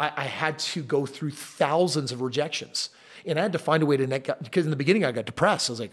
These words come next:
"I'm rejected. I don't like this feeling. It doesn't feel good. This sucks. This blows."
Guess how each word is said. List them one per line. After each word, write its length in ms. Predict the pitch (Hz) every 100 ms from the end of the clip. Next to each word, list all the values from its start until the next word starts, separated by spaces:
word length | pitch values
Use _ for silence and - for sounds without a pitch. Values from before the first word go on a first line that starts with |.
| -
"I'm 260 | 120 113
rejected. 560 | 139 147 226 226 104 - - -
I 80 | 147
don't 200 | 156 165
like 360 | 156 196 214 -
this 180 | 151
feeling. 300 | - 143 120
It 60 | 123
doesn't 260 | 160 160 156
feel 340 | - - 233
good. 200 | 156 113
This 140 | 139 -
sucks. 360 | - 208 -
This 100 | 143
blows." 580 | 113 160 208 165 - -